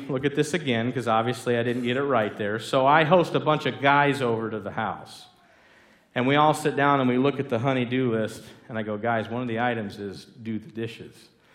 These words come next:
And so we all start talking about what it would look like if I actually did the dishes.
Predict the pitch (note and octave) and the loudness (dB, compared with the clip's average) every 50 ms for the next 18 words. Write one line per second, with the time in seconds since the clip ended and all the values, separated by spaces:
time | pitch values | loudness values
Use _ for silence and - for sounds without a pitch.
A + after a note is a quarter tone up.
0 | _ - - - A2+ A2 - B2 B2+ C3+ C3+ C3 B2+ B2 B2 - C3+ A#2+ A2+ - | _ -20 -12 -10 -10 -6 -4 -2 0 2 2 4 2 2 0 -2 -4 -4 -4 -4
1 | - C3+ B2 B2 B2 A#2+ G#2+ F#2+ G2 F#2+ F#2 - D#3 D#3 E3+ F3 F3 E3+ E3+ D#3+ | -2 -2 -2 -2 -2 -4 -6 -4 -4 -6 -6 -6 -4 0 2 2 4 4 2 0
2 | D3 D3 C3+ B2+ C3 C3+ C#3+ C#3+ C#3 C3+ C3 A2+ G2 F#2 F#2+ F#2+ F#2+ A2 A#2 A2+ | 0 -2 -4 -4 -2 0 0 -2 -2 -2 -4 -4 -4 -4 -6 -8 -6 -6 -6 -6
3 | - C3 C3 B2+ B2+ B2 A#2+ A#2+ A#2 A#2 A#2 - - A#2 G#2+ G2+ G2 G2+ A2 G#2+ | -4 -4 -4 -2 -2 -4 -4 -4 -6 -6 -8 -10 -10 -8 -8 -8 -8 -6 -8 -8
4 | G2+ F2 G2 F2+ F2+ G#2 G#2 F2 - - - - - - - | -6 -8 -12 -12 -8 -8 -8 -8 -8 -14 -18 -20 -20 -20 -20